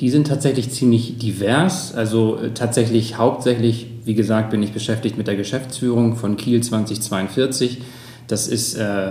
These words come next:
ein städtischer Zukunftsdialog, der auf Öffentlichkeitsbeteiligung basiert. Da bin ich hauptsächlich dafür verantwortlich, wirklich die Formate zu planen und mitzuorganisieren und durchzuführen. Hauptsächlich im Kontakt mit der, ähm,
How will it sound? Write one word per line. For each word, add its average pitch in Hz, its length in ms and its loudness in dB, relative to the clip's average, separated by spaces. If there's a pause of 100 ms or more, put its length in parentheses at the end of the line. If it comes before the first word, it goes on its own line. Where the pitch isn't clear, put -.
ein 98 400 -6
städtischer 113 580 0
Zukunftsdialog, 123 1040 2
der 107 340 2
auf 101 300 -4
Öffentlichkeitsbeteiligung 110 1500 -2
basiert. 101 460 2 (500)
Da 104 160 2
bin 104 180 4
ich 95 120 -2
hauptsächlich 101 420 -2
dafür 98 260 -6
verantwortlich, 98 680 -6
wirklich 104 240 -6
die 95 260 -8
Formate 110 600 0
zu - 180 -6
planen 104 500 -2
und 104 260 -4
mitzuorganisieren 104 800 -2
und 92 140 -4
durchzuführen. 117 840 4 (380)
Hauptsächlich 110 520 2
im 101 140 -4
Kontakt 101 440 -6
mit 95 160 -6
der, 95 420 -4
ähm, 92 340 -10